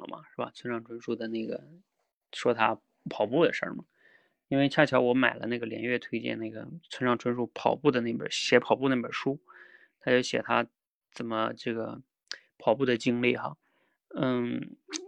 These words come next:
就读起来挺有意思的，因为村上春树呢，他自己在日本，嗯，像一个，我们说一个小说家，在我们印象中都是，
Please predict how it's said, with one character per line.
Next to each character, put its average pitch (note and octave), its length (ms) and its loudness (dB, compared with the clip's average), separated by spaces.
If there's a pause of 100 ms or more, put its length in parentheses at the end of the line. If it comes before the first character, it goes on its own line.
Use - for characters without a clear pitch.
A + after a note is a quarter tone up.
(220)
就 D#3+ 120 0
读 C#3+ 180 8
起 C#3+ 140 2
来 B2+ 100 8
挺 C#3 160 2
有 C3+ 80 6
意 B2+ 100 6
思 B2 120 -4
的， B2+ 120 -4
因 C3+ 140 4
为 E3 220 4 (800)
村 F3+ 180 6
上 F3 200 6
春 E3 180 -2
树 F3+ 220 -4
呢， C#3+ 360 0
他 D#3 280 0
自 D3+ 180 -4
己 B2 160 -2
在 B2+ 140 2
日 D3 160 0
本， C3 360 -6 (540)
嗯， C3 340 0
像 D#3+ 220 2
一 D#3 80 8
个， D#3 340 2
我 C3+ 160 -2
们 B2+ 200 -4
说 C#3+ 260 -2
一 B2+ 140 -4
个 D3 100 0
小 A2+ 160 -4
说 B2+ 160 -2
家， B2 220 2
在 C#3 140 0
我 A#2+ 40 -2
们 A2+ 140 -16
印 C#3+ 120 -6
象 B2+ 180 -2
中 A#2 120 -14
都 A#2+ 140 -16
是， A#2 240 -10